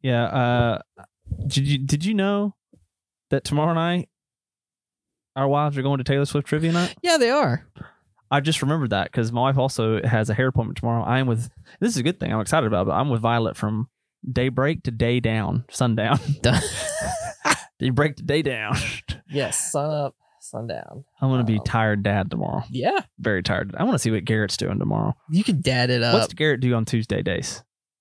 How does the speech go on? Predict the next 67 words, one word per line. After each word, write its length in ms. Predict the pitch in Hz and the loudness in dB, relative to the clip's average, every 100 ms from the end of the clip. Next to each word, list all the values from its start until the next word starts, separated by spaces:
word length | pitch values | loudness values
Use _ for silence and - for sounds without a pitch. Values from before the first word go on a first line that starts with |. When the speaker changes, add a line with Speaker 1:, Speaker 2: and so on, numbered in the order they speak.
| _ 151 | _ -10
Speaker 2:
I 40 | |
mean, 140 | 185 151 | -6 -2
what 160 | 156 | 0
is 80 | 175 | 2
Speaker 1:
He 60 | 214 | 2
has 100 | 185 | 0
church 80 | - 156 | 2 2
Speaker 2:
Garrett, 20 | 170 | 4
Speaker 1:
stuff 120 | 120 | 4
Speaker 2:
what 60 | 170 | 4
Speaker 1:
on 40 | |
Speaker 2:
is, 60 | - | 4
Speaker 1:
Tuesdays 440 | 120 113 110 110 | 2 2 4 4
Speaker 2:
no, 80 | 202 | 4
Speaker 1:
nights, 220 | 123 117 | 4 4
doesn't 100 | - | 2
Speaker 2:
what 80 | 147 | 4
does 80 | 151 | 4
Speaker 1:
he? 60 | 165 | 4
Speaker 2:
he 60 | 175 | 0
do 100 | 190 | 0
on 140 | 190 160 | 2 2
any 180 | 220 | 2
day? 340 | 196 - - - | 0 0 -2 -2
No. 140 | 208 - | -2 -2
What 140 | 110 - _ - | -2 -6 _ -2
Speaker 1:
Hangs 140 | 135 | 2
Speaker 2:
does 0 | |
he 60 | 117 | 2
Speaker 1:
out 80 | 107 | 4
with 80 | 233 | 4
Speaker 2:
do? 40 | |
Speaker 1:
Lorelai. 280 | 127 113 110 | 4 2 2
I 20 | |
might 160 | 214 156 | 0 0
go, 300 | 123 110 120 | 2 0 0
I 80 | 285 | 0
might 220 | 403 - | 0 0
try 120 | 143 | 0
to 60 | 123 | 0
have 120 | 113 | 0
a 20 | |
dad 320 | 107 113 113 | 0 2 2
day 180 | 110 113 | 2 -2
tomorrow. 480 | 110 120 117 110 113 - | -4 -2 0 0 -4 -8
Speaker 2:
<laughs> 100 | - | 0
Speaker 1:
I 300 | 202 - 185 - - | 0 2 -2 0 0
didn't 180 | 175 120 | 0 2
know 160 | 123 | 2
this 160 | 117 101 | 2 2
yet. 100 | 113 | 2
I'm 60 | |
gonna 160 | 143 123 | 2 2
try 160 | 113 101 | 2 2
to 80 | |
call 140 | - 101 | 2 2
and 60 | |
have 100 | 104 | 2
a 40 | 110 | 2
dad 300 | 98 101 104 | 2 2 2
day 160 | 95 | -2
tomorrow. 360 | - - - - - - - - - - _ - | 0 -2 -2 -2 -4 -8 -6 -6 -10 -16 _ -4
Break 400 | 175 175 170 160 | 0 4 6 6
Speaker 2:
Uh, 100 | 151 | 4
Speaker 1:
up 80 | |
some 140 | - - | 2 0
stuff. 340 | - - - | 0 0 -2